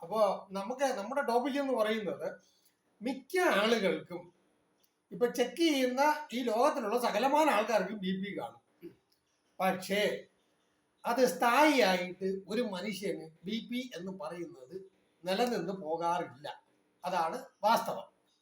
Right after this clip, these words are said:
നമ്മള് ഈ പറയുന്നത് പോലെ, ചികിത്സകർ പറയുന്നത് പോലെ നമ്മുടെ, ആ, ടെൻഷൻ, അതുപോലെ തന്നെ ഉറക്കക്കുറവ്, ആ, അങ്ങനെയുള്ള പ്രശ്നങ്ങളൊക്കെ വരുമ്പോഴത്തേക്കും ഓട്ടോമാറ്റിക്കലി ബി പി കിതക്കി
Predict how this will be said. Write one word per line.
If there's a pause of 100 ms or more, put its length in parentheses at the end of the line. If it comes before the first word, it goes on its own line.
(920)
നമ്മള്
ഈ
പറയുന്നത്
പോലെ,
ചികിത്സകർ
പറയുന്നത്
പോലെ (260)
നമ്മുടെ,
ആ,
ടെൻഷൻ, (340)
അതുപോലെ
തന്നെ
ഉറക്കക്കുറവ്, (400)
ആ, (320)
അങ്ങനെയുള്ള
പ്രശ്നങ്ങളൊക്കെ
വരുമ്പോഴത്തേക്കും
ഓട്ടോമാറ്റിക്കലി
ബി
പി (400)
കിതക്കി